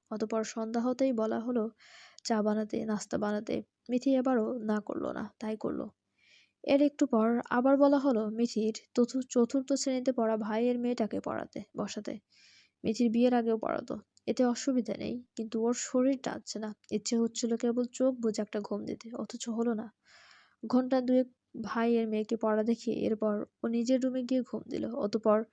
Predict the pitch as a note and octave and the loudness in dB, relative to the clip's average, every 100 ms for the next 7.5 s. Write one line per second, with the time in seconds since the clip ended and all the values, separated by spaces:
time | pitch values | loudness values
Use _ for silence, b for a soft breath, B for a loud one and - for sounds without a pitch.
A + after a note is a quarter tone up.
0 | b b b - - C4 A#3+ B3 C4+ G#3+ | b b b -10 4 6 6 2 0 -2
1 | G#3 G#3+ G#3+ G#3 G3+ G#3 G3+ - G#3 G#3+ | -2 0 0 0 -4 -8 -6 -6 -6 -6
2 | _ _ _ _ G#3+ G#3+ G#3+ G#3+ - A3+ | _ _ _ _ 0 0 -2 -4 -4 -4
3 | A#3 B3 A3 G#3+ - G#3+ G#3 G3+ - F#3+ | 0 0 0 -4 -4 -2 -2 -4 -6 -6
4 | G3+ G#3+ A3+ - b b b b _ A3 | -6 -8 -10 -18 b b b b _ -4
5 | A3 B3 A#3+ A3+ A3 A3+ A3 A3 - B3+ | 0 0 2 2 2 0 0 0 0 0
6 | A3 - - - - - G#3 A#3 A3 A3 | 0 -4 -6 -8 -6 -4 -4 -4 -4 0
7 | A#3 A#3+ A#3 G#3 G#3 | 0 0 0 -2 -2